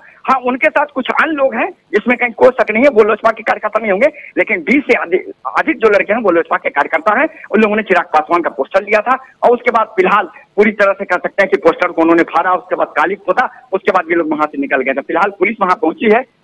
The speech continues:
फिलहाल, अ, कह सकते स्थिति समान है, लेकिन कहीं ना कहीं कहा जा सकता है जो हालात बने वो बिल्कुल अफरा तफरी वाले हालात थे और जबरदस्ती अंदर घुस करके इन लोगों ने वहां, कह सकते हैं कि चिराग पासवान के नाम पर वहां पोस्टर फाड़ा, उसके बाद उन लोगों ने कालिक पोता, उसके बाद वो लोग वहां से निकले। फिलहाल वहां सचिवालय थाने की पुलिस पहुंची है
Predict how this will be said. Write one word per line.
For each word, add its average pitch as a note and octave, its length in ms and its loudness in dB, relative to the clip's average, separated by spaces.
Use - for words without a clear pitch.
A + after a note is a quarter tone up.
फिलहाल, G3+ 260 2
अ, - 300 -10
कह E3 260 2
सकते F3 240 -4
स्थिति G#3 380 -2
समान B3 300 0
है, A4 60 0
लेकिन A#3+ 200 -4
कहीं A3+ 200 0
ना D4 60 4
कहीं C#4 140 -2
कहा A3 240 -2
जा A#3+ 100 -4
सकता A3 260 -6
है G#3 60 -2
जो G3 180 4
हालात G3+ 460 0
बने G3 200 0
वो A3 380 0
बिल्कुल G#3+ 400 -2
अफरा G#3+ 280 0
तफरी A3+ 300 0
वाले G3 200 2
हालात D#3+ 440 0
थे B3+ 40 6
और B3+ 380 0
जबरदस्ती F#3+ 520 2
अंदर G3 260 2
घुस D#3 240 -8
करके - 220 0
इन F#3 180 -4
लोगों E3+ 180 2
ने A3 60 0
वहां, E3+ 260 2
कह E3 80 2
सकते E3+ 320 0
हैं F3+ 140 2
कि E3 160 2
चिराग E3 280 -2
पासवान E3 420 0
के E3 100 -2
नाम D#3+ 220 0
पर F#3 160 0
वहां D3+ 120 2
पोस्टर E3 340 -2
फाड़ा, E3+ 360 2
उसके D3+ 200 0
बाद D3 340 0
उन D#3 60 -4
लोगों D#3 180 0
ने D#3 80 0
कालिक D#3 280 0
पोता, A3 280 2
उसके G#3+ 200 0
बाद F3 180 0
वो D#3+ 100 -4
लोग C#3+ 120 0
वहां C#3 160 -4
से B2+ 100 -8
निकले। C3 180 -4
फिलहाल F#3 320 0
वहां F3 180 -8
सचिवालय E3 360 0
थाने D#3+ 200 -2
की D#3 80 -6
पुलिस - 200 -4
पहुंची E3+ 300 -2
है G#3+ 140 6